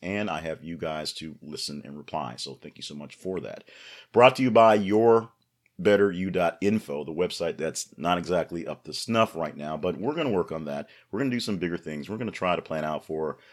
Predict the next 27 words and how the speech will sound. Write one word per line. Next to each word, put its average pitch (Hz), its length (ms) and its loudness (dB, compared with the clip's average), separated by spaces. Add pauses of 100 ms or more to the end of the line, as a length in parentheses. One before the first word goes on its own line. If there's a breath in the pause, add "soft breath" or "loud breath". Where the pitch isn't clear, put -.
(100)
strong 85 640 -2
and - 120 -14
healthy 76 440 -12
two 76 140 -12
thousand 73 480 -8
twenty-three. 67 760 -18
In - 80 -20
fact, 64 260 -14
we 71 80 -16
got 69 120 -10
a 71 40 -8
lot 78 140 -4
of 73 60 -6
the 73 60 -10
projects 67 400 -10
that 65 160 -16
we 73 180 -14 (500 loud breath)
opened 127 320 4
up - 120 0
the 92 60 -4
year 85 160 -2
with 80 280 -4
that - 240 -6
didn't 92 180 -4
quite 85 280 -4
work 82 200 -6
out, 78 280 -4